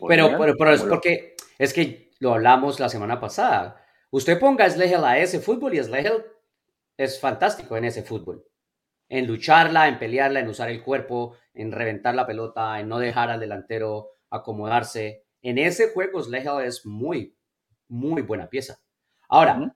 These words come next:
Speaker 1: póngalo a salir con la pelota, a entregar bien la pelota, a cubrir, este, un, un, una espalda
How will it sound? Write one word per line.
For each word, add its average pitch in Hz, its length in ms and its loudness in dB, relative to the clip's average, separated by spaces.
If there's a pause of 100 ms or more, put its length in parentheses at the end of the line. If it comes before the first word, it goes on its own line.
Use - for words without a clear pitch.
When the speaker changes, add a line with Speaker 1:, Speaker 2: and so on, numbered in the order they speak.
Speaker 1:
póngalo 143 360 2
a 127 60 0
salir 123 260 -6
con 135 100 -6
la 143 120 -2
pelota, 151 500 0
a 131 60 -2
entregar 117 400 -2
bien 123 160 -2
la 127 140 0
pelota, 135 680 -2
a 113 100 -4
cubrir, 123 800 -2 (300)
este, 117 1000 -6
un, 120 260 -6
un, 123 360 -6
una 123 220 -4
espalda 139 960 2